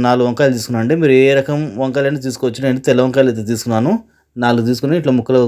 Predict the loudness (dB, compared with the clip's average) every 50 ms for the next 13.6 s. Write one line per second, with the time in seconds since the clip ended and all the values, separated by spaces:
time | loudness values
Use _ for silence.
0 | 2 0 -2 -2 -4 -4 -2 0 -2 -2 -4 _ _ _ -20 -20 _ _ -4 -4
1 | 0 2 2 2 2 0 -4 _ _ _ _ _ _ _ -6 -2 0 2 2 4
2 | 4 4 4 2 2 0 0 0 -2 -2 0 0 0 2 2 0 0 2 2 2
3 | 2 0 2 0 0 0 0 0 0 2 0 0 -2 -2 -4 -4 -2 -2 -2 -2
4 | -2 -4 _ _ _ _ _ _ -8 -6 0 4 4 6 6 6 4 4 4 4
5 | 4 4 2 0 2 2 2 2 0 -2 _ _ _ _ _ _ -6 -4 -2 -2
6 | -2 -2 0 0 0 0 0 0 0 0 2 2 2 2 2 2 2 2 2 0
7 | 0 0 -2 0 2 2 2 2 0 -2 -2 -2 -2 0 0 -2 -2 -4 _ _
8 | _ _ _ _ _ _ -4 -2 0 2 2 2 2 2 2 2 2 2 2 0
9 | 0 0 0 2 2 2 2 2 2 0 0 -2 -2 -2 -2 -2 0 0 0 0
10 | 0 0 0 0 0 0 -2 -8 -6 -2 -2 0 2 2 2 4 2 2 2 2
11 | 0 0 -2 -2 -2 -2 -2 0 0 -2 0 0 2 2 2 0 -2 _ _ _
12 | _ _ _ _ _ _ _ _ _ _ _ -8 -4 -2 0 2 2 2 2 2
13 | 0 -4 -8 _ -8 -4 -4 -2 -2 -2 -2 -4